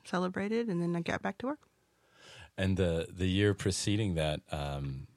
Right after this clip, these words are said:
Speaker 2: I mean, were you, was it, was it just, I mean, were you hanging out in Palo Alto? Or no, I, I, I'm trying to
Speaker 1: <laughs> Let's
Speaker 2: imagine. I mean, so
Speaker 1: see.
Speaker 2: much you could do.
Speaker 1: I,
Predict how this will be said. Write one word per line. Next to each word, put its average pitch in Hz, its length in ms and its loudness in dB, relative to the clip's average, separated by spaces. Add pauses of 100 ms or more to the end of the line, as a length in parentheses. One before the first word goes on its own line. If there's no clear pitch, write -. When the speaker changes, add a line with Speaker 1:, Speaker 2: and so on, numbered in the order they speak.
(260)
Speaker 2:
I 80 40 -4
mean, 78 220 0
were 80 100 -2
you, 80 380 -4 (680)
was 78 240 -6
it, 76 220 -6
was 76 160 -6
it 76 100 -6
just, - 320 -6 (260)
I - 40 -12
mean, 80 160 -6
were 78 100 -4
you 69 80 -6
hanging 80 380 -8
out 80 180 -8
in 82 80 -12
Palo 76 380 -4
Alto? 107 560 -4
Or 98 60 0
no, - 260 6
I, 330 280 12
I, 214 260 8
I'm 214 120 4
trying 247 220 8
to 117 80 4
Speaker 1:
<laughs> - 0 -
Let's - 240 10
Speaker 2:
imagine. 349 120 12
I 285 40 12
mean, 233 180 12
so 202 60 12
Speaker 1:
see. 202 60 8
Speaker 2:
much 120 160 4
you 113 60 2
could 147 140 0
do. 110 160 0
Speaker 1:
I, 277 380 12